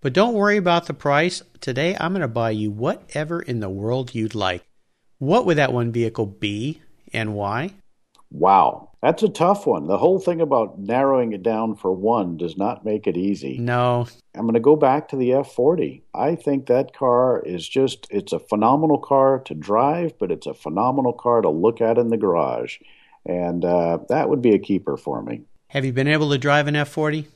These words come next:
Speaker 2: I sure have, yeah. And it's, uh, it's a lot of fun.
Speaker 1: Well, give us, uh, real quick, uh, if I had to ask you for your elevator thirty-second speech of what is it like to drive an F forty?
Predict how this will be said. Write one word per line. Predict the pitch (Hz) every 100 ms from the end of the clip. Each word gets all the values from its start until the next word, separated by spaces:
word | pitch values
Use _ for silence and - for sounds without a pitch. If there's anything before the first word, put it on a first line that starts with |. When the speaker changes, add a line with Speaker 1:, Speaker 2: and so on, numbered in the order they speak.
| _ _ -
Speaker 2:
I | 139
sure | 165 208
have, | 185 214 170 69 92
yeah. | 160 208 151 73 - -
And | 127
it's, | 143 139 -
uh, | 135 120
it's | 127
a | 123
lot | 139 151
of | 156
fun. | 156 180 139 131 - -
Speaker 1:
Well, | 151
give | 147 226
us, | 294 262 - 202
uh, | 175
real | 156 175 175
quick, | - 170 156 -
uh, | 131 127 120
if | 131 123
I | 147 156 151
had | 147 139
to | 131 135
ask | 139 143 -
you | 131
for | - 131
your | 120 117 117
elevator | 127 147 143 143 139 131
thirty-second | 123 151 147 147 - 147 135 135 117
speech | - 143 131 123
of | 120 104
what | 113 127 185
is | 214 170
it | 127
like | 131 143
to | 117
drive | 104 113 110
an | 104
F | 104 -
forty? | - 95 95